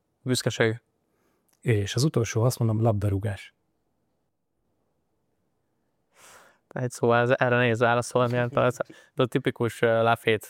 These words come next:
Speaker 1: relationship, ez a
Speaker 2: Love-hate. Love-hate.
Speaker 1: Igen.
Speaker 2: Tök jó. Köszönjük szépen. Az utolsó pedig, amire már elméletileg készülhettél is. Öm,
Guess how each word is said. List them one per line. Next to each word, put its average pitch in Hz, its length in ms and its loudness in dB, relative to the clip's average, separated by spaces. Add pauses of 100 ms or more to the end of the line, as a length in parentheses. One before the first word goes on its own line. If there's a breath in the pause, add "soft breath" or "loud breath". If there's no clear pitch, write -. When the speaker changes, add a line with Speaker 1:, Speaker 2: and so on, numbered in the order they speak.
(120)
Speaker 1:
relationship, 117 720 0
ez 117 120 2
a 120 60 2
Speaker 2:
Love-hate. 117 480 -2
Love-hate. 123 680 0
Speaker 1:
Igen. 110 280 -2 (380)
Speaker 2:
Tök 113 260 -2
jó. 110 140 0 (880)
Köszönjük 135 340 4
szépen. 160 300 0
Az 139 120 2
utolsó 139 400 2
pedig, 131 280 2
amire 120 240 2
már 117 200 0
elméletileg 104 600 -4
készülhettél 104 760 -8
is. 147 140 0 (520 loud breath)
Öm, 120 460 2